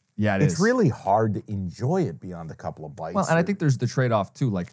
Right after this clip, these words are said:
Speaker 1: when I order a steak, I wanna eat a steak. I don't wanna get, like, a six-ounce or a five-ounce portion. I
Speaker 2: I
Speaker 1: wanna
Speaker 2: always
Speaker 1: eat
Speaker 2: laugh when people do that. I
Speaker 1: Like,
Speaker 2: don't know.
Speaker 1: I'm hungry.
Speaker 2: Maybe
Speaker 1: Like,
Speaker 2: I'm a bad person.
Speaker 1: I don't know. Maybe I'm missing out on the finest steaks, but, like,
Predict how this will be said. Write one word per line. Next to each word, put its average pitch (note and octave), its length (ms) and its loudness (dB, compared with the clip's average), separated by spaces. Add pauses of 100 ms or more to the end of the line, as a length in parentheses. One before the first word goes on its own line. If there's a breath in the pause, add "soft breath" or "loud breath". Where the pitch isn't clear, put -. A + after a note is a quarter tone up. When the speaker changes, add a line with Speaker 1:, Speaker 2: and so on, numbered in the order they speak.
Speaker 1:
when A2+ 100 -6
I B2+ 40 0
order D#3 180 4
a A#2 40 4
steak, A#2 280 0
I A2 40 2
wanna G#2+ 280 2
eat A#2 160 2
a F#2+ 40 0
steak. F2+ 280 -8
I F#2 40 -4
don't A2+ 120 2
wanna A#2 140 4
get, A2 120 -4
like, G#2+ 140 -2
a G#2 60 -2
six-ounce G#2+ 760 -6
or G2 120 -6
a F#2+ 60 -4
five-ounce G#2 640 -2
portion. B2 500 -2
I - 60 2
Speaker 2:
I A2+ 60 4
Speaker 1:
wanna A#2 100 4
Speaker 2:
always D#3+ 260 2
Speaker 1:
eat - 0 -
Speaker 2:
laugh D3 340 2
when C3 140 -4
people A2+ 300 -4
do G#2+ 220 -6
that. E2+ 220 -10
I G#2+ 120 2
Speaker 1:
Like, E3 60 4
Speaker 2:
don't D3+ 100 2
know. A2 80 -2
Speaker 1:
I'm D#3 340 -2
hungry. G3+ 640 2
Speaker 2:
Maybe E3 200 4
Speaker 1:
Like, A3 80 6
Speaker 2:
I'm F#3+ 100 2
a D3+ 40 2
bad C3 320 2
person. A#2 380 -2
Speaker 1:
I G#3+ 80 0
don't G#3+ 80 0
know. F3+ 80 4
Maybe D3+ 260 2
I'm D#3+ 100 2
missing D#3 200 0
out D3 120 -4
on C#3+ 60 -2
the C3 80 0
finest C#3+ 600 0
steaks, C#3+ 500 2
but, A#2+ 160 -4
like, A#2+ 240 0